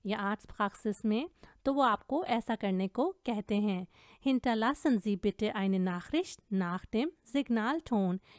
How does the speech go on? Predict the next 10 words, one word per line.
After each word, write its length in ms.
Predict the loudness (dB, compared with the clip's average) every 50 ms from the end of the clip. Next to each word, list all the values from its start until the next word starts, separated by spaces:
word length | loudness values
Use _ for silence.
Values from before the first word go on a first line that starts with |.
| _ _ -4
कि 60 | -2
अपना 320 | -2 -2 -2 -2 -2 0
मैसेज 560 | 0 0 -2 -2 -2 -2 -2 -2 -2 -4 -10 -12
छोड़ 340 | -4 0 0 2 2 2
दें 300 | 2 0 0 0 0 0 -4 -6 _ -20 -20 -20 _ _ -4
जो 140 | 0 0 0
ट्यून 320 | 2 2 2 2 2 2
बजेगी 400 | 2 2 2 0 -2 -2 0 0
उसके 320 | 0 0 0 -2 -4 -4 -2
बाद। 440 | -2 -2 -4 -4 -4 -6 -8 -12